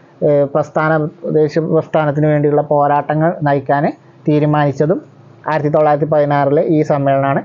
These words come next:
ഈ ആയിരത്തി തൊള്ളായിരത്തി പതിനാറ് എന്ന് പറഞ്ഞാൽ ഒന്നാം ലോക മഹായുദ്ധ കാലഘട്ടമാണ്. ഈ സമയത്താണ് എന്ത്, ദേശീയ പ്രസ്ഥാനം സജീവമാക്കാൻ വേണ്ടിയിട്ട് ആനി ബസന്റ് ഹോം റൂൾ പ്രസ്ഥാനം സ്ഥാപിച്ചതും ആയിരത്തി തൊള്ളായിരത്തി പതിനാറിൽ തന്നെയാണ്.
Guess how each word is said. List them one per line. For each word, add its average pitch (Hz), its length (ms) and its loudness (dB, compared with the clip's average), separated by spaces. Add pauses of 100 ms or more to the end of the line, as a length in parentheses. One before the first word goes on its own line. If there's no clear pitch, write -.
(160)
ഈ 226 200 2
ആയിരത്തി 185 280 0
തൊള്ളായിരത്തി 190 420 0
പതിനാറ് 170 460 0
എന്ന് 175 180 2
പറഞ്ഞാൽ 160 320 0
ഒന്നാം 170 380 0
ലോക 175 180 0
മഹായുദ്ധ 165 380 2
കാലഘട്ടമാണ്. 151 640 0 (500)
ഈ 226 100 4
സമയത്താണ് 170 640 0
എന്ത്, 143 440 0
ദേശീയ 160 320 2
പ്രസ്ഥാനം 170 540 0
സജീവമാക്കാൻ 156 800 0
വേണ്ടിയിട്ട് 139 480 0 (360)
ആനി 185 360 2
ബസന്റ് 170 540 0 (140)
ഹോം 156 260 0
റൂൾ 190 120 4
പ്രസ്ഥാനം 147 500 -2
സ്ഥാപിച്ചതും 139 600 -2 (300)
ആയിരത്തി 156 340 0
തൊള്ളായിരത്തി 147 580 0 (120)
പതിനാറിൽ 139 600 0
തന്നെയാണ്. 101 300 -4